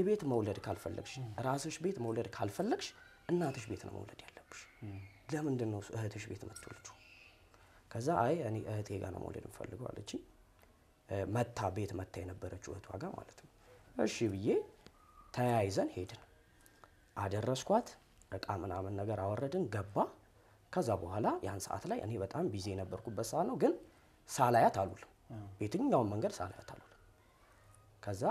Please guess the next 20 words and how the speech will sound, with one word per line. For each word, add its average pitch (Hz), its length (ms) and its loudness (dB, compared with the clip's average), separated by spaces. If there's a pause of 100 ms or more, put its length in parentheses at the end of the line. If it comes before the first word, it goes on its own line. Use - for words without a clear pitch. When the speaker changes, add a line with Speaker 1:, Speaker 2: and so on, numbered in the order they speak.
(600)
Speaker 1:
ቢገርም 147 360 4
ነገር 101 240 2
ወንዶ 95 240 0
ገነት 110 260 0
አገለግላለሁ፣ 143 640 0
ሻሸመኔ 104 440 -2
አገለግላለሁ፣ 151 580 0
ሌላ 101 180 0 (100)
ፕሮግራሞች 135 580 2
ይኖሩኛል፣ 147 560 2 (340)
ሌላ 101 220 2
ቤተክርስቲያን 135 600 -2
ላይ። 156 100 -2 (440)
እነዛን 160 480 10
ሁሉ 147 180 2
እየተሯሯጥኩኝ፣ 110 760 4 (580)
እ፣ 95 80 -6 (420)
ማታ 113 280 0
ላይ 95 160 0
መጥቼ - 280 -8